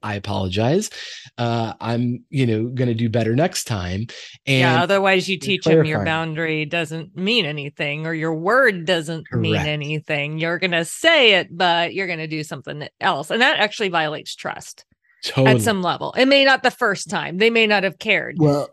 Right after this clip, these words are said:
Speaker 2: But then third or fourth or fifth or tenth time, then
Speaker 1: It's a slippery
Speaker 2: it,
Speaker 1: slope.
Speaker 2: it's gonna
Speaker 1: Think back,
Speaker 2: erode away.
Speaker 1: this all
Speaker 2: Yeah.
Speaker 1: goes back to, you start with yourself. You model all of these things with yourself.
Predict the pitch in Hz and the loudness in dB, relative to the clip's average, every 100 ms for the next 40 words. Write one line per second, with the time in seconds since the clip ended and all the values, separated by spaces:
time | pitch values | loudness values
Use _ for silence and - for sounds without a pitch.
0 | _ 196 190 185 175 - _ _ 226 214 | _ -2 0 0 -2 -6 _ _ -6 -4
1 | - 240 247 226 208 202 220 208 208 202 | 2 4 6 6 4 0 2 2 0 -4
2 | 180 208 196 202 - - 185 180 170 202 | -4 0 0 0 -6 -10 -4 -4 -4 -4
3 | 196 - - 156 156 151 139 135 127 175 | -4 -6 0 2 2 -2 -4 -4 -6 -10
4 | 143 _ - 190 190 208 247 208 240 - | -14 _ 0 2 4 6 6 6 6 4
5 | 269 - 156 226 240 156 135 - - - | 2 0 0 2 2 -2 -4 -8 -16 -6
6 | 202 196 190 233 226 175 170 196 196 - | -2 2 4 6 4 4 2 2 0 0
7 | 175 165 156 - 208 208 170 147 - - | 0 2 0 2 2 2 0 0 -2 -2
8 | 170 123 143 151 143 143 175 175 143 139 | -2 -2 -2 0 0 0 0 -2 -2 -4
9 | 147 139 127 123 - 127 123 113 110 98 | -4 -4 -4 -6 -4 -4 -2 -4 -4 -4
10 | - 139 117 95 | -2 -2 -2 -6